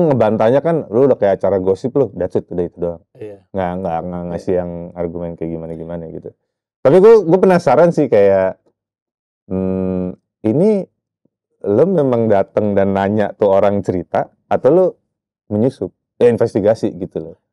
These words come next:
Speaker 2: Ya kalau didengerin dari obrolannya sih, basically mereka lagi kerja bikin liputan untuk Tempo edisi berikutnya. Jadi emang kerja jurnalisme saja.
Speaker 1: Oh, oke.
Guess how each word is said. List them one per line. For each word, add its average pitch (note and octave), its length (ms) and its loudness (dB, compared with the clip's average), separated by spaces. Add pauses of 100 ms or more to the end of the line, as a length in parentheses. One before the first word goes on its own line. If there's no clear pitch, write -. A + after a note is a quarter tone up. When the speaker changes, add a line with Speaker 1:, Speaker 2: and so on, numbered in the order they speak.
Speaker 2:
Ya B2 180 -6
kalau B2+ 240 -2
didengerin B2 800 -8
dari A#2+ 140 -4
obrolannya A#2 420 -2
sih, G#3 260 -10
basically A#2+ 540 -8 (100)
mereka B2 280 -6
lagi D3+ 220 -4
kerja B2 240 -8
bikin A#2+ 240 -8
liputan A#2+ 300 -4
untuk - 220 -6 (340)
Tempo B2+ 260 -2
edisi B2 220 -4
berikutnya. A#2+ 640 -8 (680)
Jadi A2+ 340 -2
emang A#2 380 -4
kerja A#2 320 -4
jurnalisme A2 600 -12
saja. G#2+ 320 -8
Speaker 1:
Oh, D#2 140 -6
oke. - 220 -14